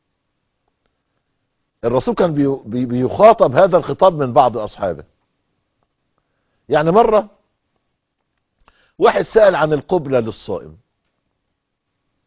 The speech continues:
الصائم ممكن يقبل زوجته؟ وتحديداً كان عمر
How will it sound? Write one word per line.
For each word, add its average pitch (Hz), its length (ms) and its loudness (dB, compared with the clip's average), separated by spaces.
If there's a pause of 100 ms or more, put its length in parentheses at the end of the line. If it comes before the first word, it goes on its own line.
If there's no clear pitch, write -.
(760)
الصائم 156 420 0
ممكن 160 260 -4
يقبل 135 440 -4
زوجته؟ 160 340 -8 (2000)
وتحديداً 190 680 2
كان 170 200 2
عمر 214 460 4